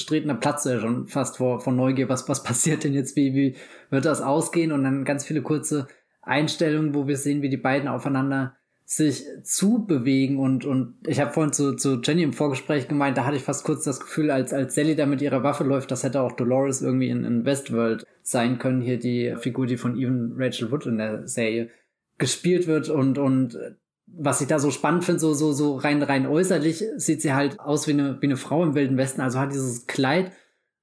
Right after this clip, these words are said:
um und, und du würdest sie jetzt nicht unbedingt in einer Duellsituation sehen, aber ihr Blick erzählt halt irgendwie, als, als ist sie schon durch tausend Duellsituationen <laughs> durchgerast. Und ich mag auch sehr, dass Sally in diesem Film ja auch so, so eine kurze kleine Szene hat, wie sie Johnny Guitar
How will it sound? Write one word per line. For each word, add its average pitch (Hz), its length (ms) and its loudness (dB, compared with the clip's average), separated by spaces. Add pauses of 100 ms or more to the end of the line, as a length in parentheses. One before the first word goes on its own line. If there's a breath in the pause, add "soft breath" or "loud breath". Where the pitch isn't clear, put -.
(160)
um 190 260 4
und, 170 280 2
und 156 280 2
du 143 120 0
würdest 156 260 0
sie 165 80 4
jetzt 143 160 0
nicht 175 160 2
unbedingt 143 340 2
in 143 120 2
einer 131 100 2
Duellsituation 131 1080 0
sehen, 143 300 2
aber 131 200 0
ihr 127 120 2
Blick 180 320 0
erzählt 127 400 0
halt 131 180 2
irgendwie, 139 280 2
als, 127 200 -2
als 135 220 -2
ist 147 160 -2
sie 139 80 -2
schon 135 240 0
durch 131 180 -2
tausend 139 340 2
Duellsituationen 135 960 0
<laughs> - 0 -
durchgerast. 143 680 2
Und 160 80 2
ich 120 80 0
mag 156 220 2
auch 147 100 2
sehr, 151 300 2 (340 loud breath)
dass 139 400 0
Sally 175 480 2
in 143 140 4
diesem 139 240 0
Film 170 280 2
ja 147 160 2
auch 175 200 0
so, 151 320 2
so 147 160 0
eine 147 160 2
kurze 233 380 0
kleine 175 280 2
Szene 175 400 0
hat, 156 140 -2
wie 170 40 0
sie 143 120 -2
Johnny 143 300 0
Guitar 131 500 0